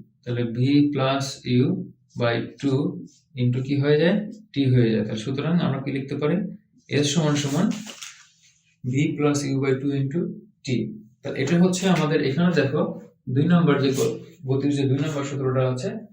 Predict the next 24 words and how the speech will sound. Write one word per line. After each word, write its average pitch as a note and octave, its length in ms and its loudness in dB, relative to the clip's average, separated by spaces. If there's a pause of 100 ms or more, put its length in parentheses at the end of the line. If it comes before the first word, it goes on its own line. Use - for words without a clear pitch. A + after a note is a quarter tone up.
(260)
সেই C3 260 -4
দু-, B2+ 180 -4 (100)
দুই B2+ 120 0
নম্বর C3+ 220 0
সূত্রটা D3 420 -4
কিন্তু D3+ 300 -4
খুব - 180 -8
সহজেই C3 440 0 (560)
প্রমাণ C3 280 0
হয়ে B2 140 0
যায়, A2 160 -2
তাই B2+ 140 -2
না G#3 140 -2
শিক্ষার্থী D3 360 -4
বন্ধুরা? E3+ 300 2 (4000)
তো B2+ 100 -2
শিক্ষার্থী G#3+ 340 0
বন্ধুরা, G3 420 2 (240)
এবার F3+ 460 2
আমরা D3+ 360 -2
দেখব, - 440 0
আহ, C3 440 2
এখানে E3 260 2 (320)
তিন D3 120 2